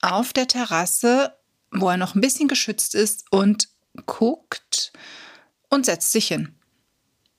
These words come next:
Okay, ich mache die Tür zu, gehe über die Terrasse, die Treppen hinunter in die,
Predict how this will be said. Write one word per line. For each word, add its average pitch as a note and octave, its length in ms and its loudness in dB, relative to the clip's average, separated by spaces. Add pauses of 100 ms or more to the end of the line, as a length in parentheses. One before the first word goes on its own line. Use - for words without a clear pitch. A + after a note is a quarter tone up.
(840)
Okay, F3+ 720 0 (840)
ich G3+ 460 0
mache F3+ 340 0
die E3 160 -2
Tür E3 280 -4
zu, D4 340 0 (400)
gehe G#3 680 2 (560)
über G#3 280 4
die C4 100 4
Terrasse, A#3 580 2
die D#4 140 4
Treppen G#3 400 0
hinunter G#3+ 640 6
in F#3 260 4
die, A#3+ 320 4